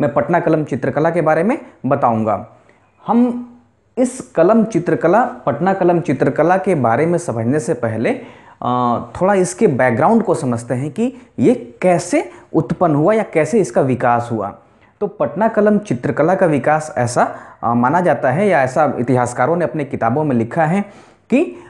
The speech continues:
अ, मुगल साम्राज्य के पतन के बाद तत्कालीन परिस्थितियों में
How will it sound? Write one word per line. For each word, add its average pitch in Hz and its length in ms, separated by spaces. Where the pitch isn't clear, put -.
अ, 123 200
मुगल 123 380
साम्राज्य 151 520
के 160 140
पतन 170 380
के 147 160
बाद 110 440
तत्कालीन 147 500
परिस्थितियों 139 800
में 175 360